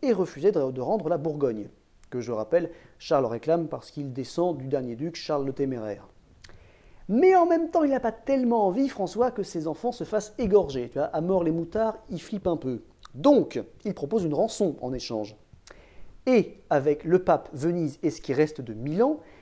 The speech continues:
il crée le huit juillet mille cinq cent vingt-six la Ligue de Cognac, qui en gros dit à Charles d'Autriche, « Aboule les gosses, va te faire foutre pour la Bourgogne, prends ta thune et casse-toi. Sinon, eh bah, il sera viré d'Italie à coups de botte dans le derche impérial. »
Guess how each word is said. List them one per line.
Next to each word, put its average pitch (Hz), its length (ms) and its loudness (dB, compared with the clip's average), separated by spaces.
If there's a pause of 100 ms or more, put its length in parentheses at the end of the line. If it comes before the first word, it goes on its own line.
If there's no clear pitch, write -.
(280)
il 196 180 -2
crée 160 320 2
le 135 100 0
huit 214 240 2
juillet 175 320 2
mille 160 160 0
cinq 156 140 -2
cent 127 160 -6
vingt-six 147 540 -2
la 170 140 4
Ligue 208 240 2
de 165 100 0
Cognac, 165 640 0 (360)
qui - 200 -12
en 247 180 6
gros 170 380 6
dit 131 220 0
à 113 40 0
Charles 113 280 -4
d'Autriche, « 175 560 -4 (880)
Aboule 208 320 8
les 147 120 6
gosses, 151 400 4 (280)
va 143 120 4
te - 80 -2
faire 131 180 -2
foutre 233 260 0
pour 165 120 0
la 151 120 8
Bourgogne, 135 500 0 (180)
prends 269 200 4
ta 226 120 0
thune 151 400 -2 (140)
et 226 100 2
casse-toi. 113 520 0 (800)
Sinon, 294 540 6 (540)
eh 311 480 6
bah, 247 180 6
il 226 80 6
sera 202 240 4
viré 208 320 4
d'Italie 185 460 0
à 226 40 4
coups 196 220 -6
de 156 80 0
botte 190 380 2
dans 196 100 0
le 170 140 0
derche 208 260 0
impérial. » 127 560 -2